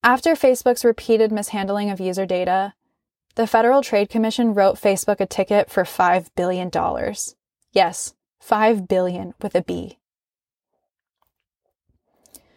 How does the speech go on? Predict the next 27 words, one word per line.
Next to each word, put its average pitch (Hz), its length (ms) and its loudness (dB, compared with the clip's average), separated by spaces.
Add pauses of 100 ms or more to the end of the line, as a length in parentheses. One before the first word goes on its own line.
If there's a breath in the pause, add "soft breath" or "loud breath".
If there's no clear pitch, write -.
(280 soft breath)
This 233 220 0
fine 240 280 4
remains 240 400 4
the 214 100 2
largest 208 560 2
ever 202 200 2
imposed 196 500 0
on 196 80 0
a 180 60 -2
company 202 500 -2
for 214 160 0
violating 190 520 0
consumers' 185 480 -8
privacy, - 680 -6 (520)
and 226 120 6
almost 262 280 4
twenty 233 240 4
times 269 320 4
greater 196 460 2
than 196 140 0
the 196 100 0
largest 185 400 0
privacy 208 560 2
or 226 100 2
data 190 240 2
security 190 500 -2
penalty 233 600 -2